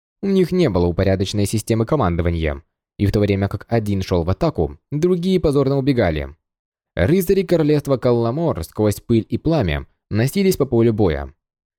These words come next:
Конечно, еще можно было исправить ситуацию, наведя порядок в войсках Северного Альянса. Когда рыцари устанут, вернуться и молниеносно атаковать Морру.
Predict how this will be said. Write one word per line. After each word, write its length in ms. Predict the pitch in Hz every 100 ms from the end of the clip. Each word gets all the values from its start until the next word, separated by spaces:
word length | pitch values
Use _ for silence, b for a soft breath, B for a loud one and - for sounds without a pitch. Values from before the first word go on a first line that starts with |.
| -
Конечно, 400 | 110 107 101 110
еще 280 | 104 104
можно 340 | 123 175 113 95
было 220 | 92 98
исправить 360 | 95 98 95 95
ситуацию, 500 | 98 165 160 - 80
наведя 300 | 82 90 98
порядок 380 | 101 101 101
в 40 | 98
войсках 360 | 104 - 107
Северного 400 | - 110 107 113
Альянса. 640 | 131 135 98 85 - 73 71 _ _ _ _ _ _
Когда 320 | - 113 110
рыцари 280 | 104 104 101
устанут, 520 | 101 - 165 92 78
вернуться 440 | 90 123 190 180 -
и 120 | 185
молниеносно 600 | 160 139 127 120 135 127
атаковать 360 | 107 104 101 101
Морру. 440 | 98 87 76 69